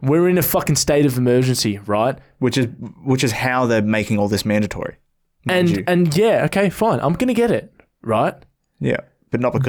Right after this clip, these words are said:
Speaker 1: But
Speaker 2: I
Speaker 1: just
Speaker 2: want to.
Speaker 1: know, like, this, this whole state's gone to shit.
Speaker 2: Yeah.
Speaker 1: And, and when I get a chance, I'm fucking,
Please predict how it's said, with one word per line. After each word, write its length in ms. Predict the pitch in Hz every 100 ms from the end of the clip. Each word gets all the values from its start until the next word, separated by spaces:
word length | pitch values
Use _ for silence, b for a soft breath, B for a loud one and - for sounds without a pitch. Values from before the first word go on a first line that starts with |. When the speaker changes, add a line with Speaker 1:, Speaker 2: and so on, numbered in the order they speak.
| 185
Speaker 1:
But 40 |
Speaker 2:
I 20 |
Speaker 1:
just 260 | 208 214 185
Speaker 2:
want 240 | 160 156
to. 40 | 190
Speaker 1:
know, 80 | 170
like, 320 | 139 135 - - _ - - - - - - - -
this, 440 | 151 156 165 - -
this 260 | 143 143 -
whole 220 | 135 135
state's 360 | - 135 110 -
gone 200 | 113 101
to 80 |
shit. 340 | 104 - 90 - -
Speaker 2:
Yeah. 240 | 117 104 - _ _ _ _ _ _ -
Speaker 1:
And, 400 | 151 139 135 135
and 240 | 139 135
when 100 | 135 143
I 80 |
get 140 | 135 120
a 40 |
chance, 460 | 117 - 101 98 -
I'm 120 | 101
fucking, 440 | - 110 - 98